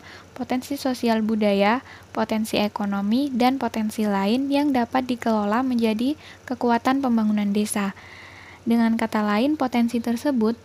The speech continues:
dapat menentukan tipologi desa atau kelurahan yang dapat menjelaskan kondisi spesifik keunggulan potensi sumber daya alam, sumber daya manusia, dan potensi kelembagaan serta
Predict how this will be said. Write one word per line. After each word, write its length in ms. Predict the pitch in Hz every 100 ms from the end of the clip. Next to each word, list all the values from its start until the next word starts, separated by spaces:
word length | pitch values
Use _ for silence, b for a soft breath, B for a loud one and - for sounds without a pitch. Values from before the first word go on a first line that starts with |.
| -
dapat 400 | 233 226 269 277
menentukan 640 | 269 254 247 233 262 285
tipologi 640 | 247 240 226 220 214 220
desa 400 | 214 208 214 220
atau 80 | 220
kelurahan 720 | 226 214 202 190 202 220 269 311 B B B -
yang 240 | 254 285 302
dapat 400 | 254 240 277 277 - - -
menjelaskan 640 | 240 240 233 240 - 285
kondisi 400 | 269 233 233 254
spesifik 840 | 262 - 233 - 233 226 285 - 254
keunggulan 680 | 233 226 226 233 294 311
potensi 480 | 285 247 233 233 254
sumber 280 | 240 226 220
daya 320 | 214 202 196 202
alam, 240 | 233 294 B B B -
sumber 320 | - 240 233
daya 240 | 233 233 240
manusia, 640 | 240 240 240 233 214 247
dan 220 | 247 277
potensi 580 | 277 247 233 226 - 269
kelembagaan 720 | - 233 226 220 214 220 240 269
serta 440 | 233 233 254 294